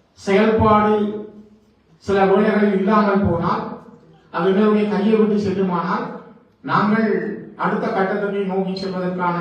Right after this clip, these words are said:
ஒரு சர்வதேச அங்கீகாரம் எங்களுக்கு இல்லாமல் போய்விடும். அதனால்தான் இந்த விடயத்திலே அநேகமாக ஈடுபாடுடைய நாடுகளோடு தொடர்ச்சியான பேச்சுவார்த்தைகளில் நாங்கள் ஈடுபடுகிறோம்.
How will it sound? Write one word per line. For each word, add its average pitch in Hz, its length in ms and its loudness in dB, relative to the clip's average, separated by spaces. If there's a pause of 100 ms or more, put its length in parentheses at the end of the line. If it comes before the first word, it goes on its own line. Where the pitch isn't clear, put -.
(120)
ஒரு 165 220 -8
சர்வதேச 190 680 -2 (480)
அங்கீகாரம் 208 640 4
எங்களுக்கு 185 320 0
இல்லாமல் 175 400 -2
போய்விடும். 131 360 -6 (460)
அதனால்தான் 185 560 0
இந்த 170 120 0
விடயத்திலே 180 640 -2
அநேகமாக 180 840 0 (840)
ஈடுபாடுடைய 190 800 2
நாடுகளோடு 180 760 -2
தொடர்ச்சியான 190 720 -2
பேச்சுவார்த்தைகளில் 175 840 -4
நாங்கள் 170 400 -6
ஈடுபடுகிறோம். 165 640 -6